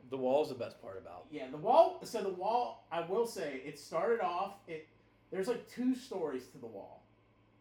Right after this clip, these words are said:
Speaker 2: The first one's amazing. The second one, I was kinda meh on.
Speaker 1: Okay.
Speaker 2: But overall, it was still good.
Speaker 1: The Wall's so good.
Speaker 2: Mm-hmm, The Wall's good.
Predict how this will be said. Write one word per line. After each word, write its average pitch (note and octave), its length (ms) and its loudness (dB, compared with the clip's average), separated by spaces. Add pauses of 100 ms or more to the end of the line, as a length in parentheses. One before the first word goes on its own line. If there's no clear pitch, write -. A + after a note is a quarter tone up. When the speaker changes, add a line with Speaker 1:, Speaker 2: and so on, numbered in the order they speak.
(280)
Speaker 2:
The D#3+ 100 -4
first A3+ 400 -2
one's A#3+ 240 -4
amazing. A#2 600 -8 (320)
The D#3+ 100 -2
second A3+ 460 -4
one, G#3+ 340 -4 (180)
I D#3+ 60 0
was D#3 120 -4
kinda C3+ 180 -6
meh A#2 260 -8 (180)
on. G#2+ 160 -16 (600)
Speaker 1:
Okay. G2+ 240 -10 (640)
Speaker 2:
But E3+ 340 2
overall, F#3+ 340 4
it D3 40 -2
was - 80 -8
still C3 220 -8
good. A2 240 -12 (1500)
Speaker 1:
The A2 80 -14
Wall's F#2 400 -16
so G2+ 60 -20 (200)
good. C3 200 -12
Speaker 2:
Mm-hmm, B2+ 300 -8
The A2+ 60 -14
Wall's B2 300 -4
good. - 140 -20